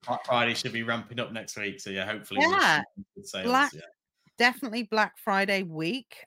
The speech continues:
Speaker 2: uh, will be kicking off. So super excited about that. Um, and like I said, if, <laughs> if we're still able to sell, uh, in that period of time, but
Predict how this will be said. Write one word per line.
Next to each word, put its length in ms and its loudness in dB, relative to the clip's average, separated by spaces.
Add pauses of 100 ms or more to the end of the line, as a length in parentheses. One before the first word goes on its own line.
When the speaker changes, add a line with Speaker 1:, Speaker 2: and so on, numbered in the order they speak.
Speaker 2:
uh, 320 0
will 220 -4
be 120 -10
kicking 480 -8
off. 280 -2 (500)
So 440 -2
super 400 -8
excited 420 -4
about 280 -4
that. 340 -2 (140)
Um, 520 -2 (120)
and 600 0 (440)
like 300 -2
I 40 -4
said, 340 0
if, 240 -6
<laughs> 80 -14
if 420 -4
we're 120 0
still 340 -2
able 300 -2
to 140 -16
sell, 440 -2 (440)
uh, 260 2
in 180 -4
that 240 -6
period 340 -4
of 120 -8
time, 260 -6
but 140 -6